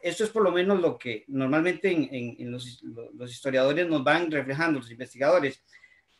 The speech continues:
Sin embargo, digamos, hay otros, eh, economistas, eh, el, el caso de, de Antonio Luis Hidalgo, que él nos habla de este mismo periodo de mil ochocientos cuarenta a mil novecientos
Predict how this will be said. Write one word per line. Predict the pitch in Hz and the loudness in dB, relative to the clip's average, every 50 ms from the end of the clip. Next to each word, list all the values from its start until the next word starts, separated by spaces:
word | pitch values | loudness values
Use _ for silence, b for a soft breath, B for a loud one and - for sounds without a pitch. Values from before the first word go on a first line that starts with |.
| _ | _
Sin | _ - 190 190 | _ -2 0 0
embargo, | 175 170 185 196 214 220 226 | 6 8 8 8 8 8 6
digamos, | 214 196 196 202 214 214 202 196 196 | 8 8 8 6 6 4 2 2 4
hay | 190 196 196 | 4 6 6
otros, | 208 208 202 208 208 214 202 - - - - | 6 4 2 2 2 2 2 0 -4 -8 -4
eh, | 147 139 131 123 117 - - | -2 0 0 0 -2 -6 -10
economistas, | 143 - - 131 139 143 160 185 196 190 - 208 208 196 196 - - - | -12 -6 -4 -2 0 2 2 2 2 2 4 4 4 4 4 -2 -10 -14
eh, | 127 123 117 - | -14 -14 -14 -16
el, | 135 131 120 120 - | -16 -16 -16 -16 -16
el | 127 123 120 | -18 -20 -8
caso | - 151 156 156 - 190 185 | 0 0 2 2 2 0 2
de, | 175 160 143 131 | 4 4 4 2
de | 120 123 120 113 113 | 0 -2 -4 -2 -2
Antonio | 127 127 123 - 165 170 185 180 | -4 -4 -2 0 0 2 2 0
Luis | 160 165 175 175 160 | 0 0 -2 -4 -4
Hidalgo, | 170 180 185 180 170 151 135 135 143 143 - _ _ _ _ _ _ | 0 4 6 8 8 6 6 2 -2 -4 -6 _ _ _ _ _ _
que | - - 160 | 0 2 4
él | 175 196 | 4 4
nos | 202 196 - 202 | 2 2 4 6
habla | 190 196 196 202 208 175 | 8 8 8 8 6 6
de | 160 170 | 6 4
este | 165 - - 202 | 0 0 -2 0
mismo | 190 190 190 190 196 190 196 | 0 0 2 0 0 0 0
periodo | 196 190 185 190 190 185 180 | -2 -2 0 2 4 6 6
de | 160 156 | 6 6
mil | 170 180 | 2 -2
ochocientos | 156 180 185 185 175 190 185 170 - | -2 -4 -6 -6 -6 -6 -8 -10 -6
cuarenta | - 185 175 180 185 185 185 175 156 - 156 156 165 - - | 0 2 2 4 4 4 2 2 2 4 4 4 4 2 -2
a | 131 123 | -4 -4
mil | 127 143 151 | 0 0 2
novecientos | 170 175 165 160 135 160 165 165 156 - - 180 160 - - | 2 2 0 0 -2 -2 -4 -4 -4 -2 -2 -2 -2 -2 -6